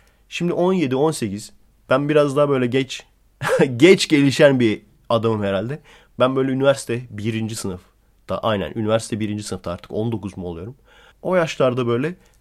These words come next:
depresif takılırız. Birine aşığızdır falan. O yüzden bu laflar bize çok mantıklı gelir. Ama aslında bu sadece hani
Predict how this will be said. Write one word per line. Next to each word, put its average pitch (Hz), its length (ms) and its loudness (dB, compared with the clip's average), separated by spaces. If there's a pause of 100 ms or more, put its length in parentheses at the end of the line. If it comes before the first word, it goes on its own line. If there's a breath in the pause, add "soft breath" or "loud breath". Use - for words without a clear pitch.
(120)
depresif 131 640 -2
takılırız. 110 600 -8 (440)
Birine 117 320 2
aşığızdır 110 680 4
falan. 131 360 -6 (340 soft breath)
O 180 160 4
yüzden 165 280 -2
bu 151 80 -2
laflar 151 340 0
bize 147 140 -8
çok 151 220 -6
mantıklı 95 420 -6
gelir. 101 320 -10 (360 soft breath)
Ama 202 280 2
aslında 185 540 0
bu 175 220 0 (440)
sadece 135 600 0 (320)
hani 104 220 -6